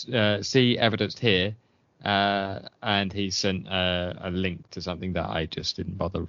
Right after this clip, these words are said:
looking at. But it's, uh, it says Arnold's secret message to legisla-, legislature, "Fuck you." I think it's where he's done that thing where the first line of every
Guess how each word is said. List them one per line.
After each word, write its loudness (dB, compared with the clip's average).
looking -4
at. -6
But 0
it's, -6
uh, 2
it -8
says -4
Arnold's 2
secret -2
message -2
to -2
legisla-, 0
legislature, 2
"Fuck 0
you." -2
I -2
think 0
it's -8
where 4
he's 2
done 2
that -4
thing 0
where 2
the -8
first -2
line 0
of -6
every -4